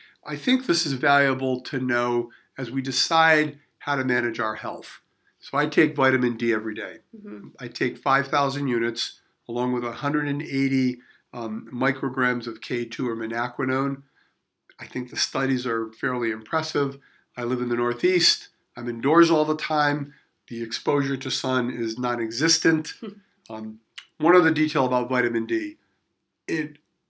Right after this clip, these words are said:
Speaker 1: low levels correlate with obesity. Now, whether it contributes to obesity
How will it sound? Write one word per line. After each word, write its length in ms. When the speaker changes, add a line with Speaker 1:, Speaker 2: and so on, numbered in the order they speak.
Speaker 1:
low 420
levels 500
correlate 600
with 120
obesity. 680
Now, 80
whether 420
it 140
contributes 600
to 180
obesity 600